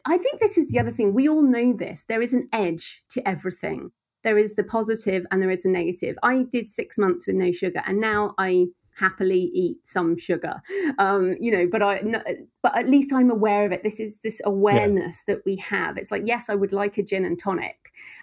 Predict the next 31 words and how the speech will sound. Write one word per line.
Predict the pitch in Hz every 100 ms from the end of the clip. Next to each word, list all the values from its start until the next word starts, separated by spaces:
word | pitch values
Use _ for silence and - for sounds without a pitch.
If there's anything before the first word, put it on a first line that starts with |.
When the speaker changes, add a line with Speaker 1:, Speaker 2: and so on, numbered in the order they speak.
| -
Speaker 1:
um, | 180 175 170 170
and | 190
I | 196
will | 180 190
enjoy | 180 185 196 196
this. | - - 170 - - -
And | 196 185 180 185 - - _
the, | 214 285 -
the, | 214 294 320 -
I | 285
think | - - 554
I've, | 240 254 240 240 247
for | 294
me | 349 349
personally, | 269 262 254 339 302
there, | 233 254 262 285 -
there | 247
has | 220 302 294
been | 320 269
this | 226 214
massive | 233 285 294 - 269 247
turnaround | - 233 233 226 175 147 165 175 - - - _
in | 220 208 202
physical | - 247 240 240 - 196 196
enjoyment | 196 196 202 214 220 185 175 -
that | 196
is | 196
not | 196 202 190 -
related | 185 185 185 - 196
to | 175
food. | - 196 220 349